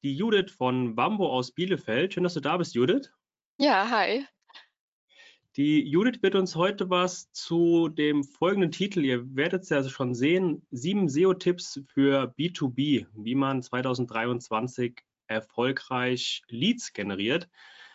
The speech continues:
Speaker 1: Bin sehr gespannt, was du uns gleich mitgebracht hast, Judith.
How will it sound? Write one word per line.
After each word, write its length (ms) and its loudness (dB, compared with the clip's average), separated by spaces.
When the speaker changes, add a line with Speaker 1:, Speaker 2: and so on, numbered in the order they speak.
Speaker 1:
Bin 140 0
sehr 140 2
gespannt, 480 -2
was 160 -4
du 120 -2
uns 380 -6
gleich 200 -2
mitgebracht 540 -4
hast, 180 -6
Judith. 380 -2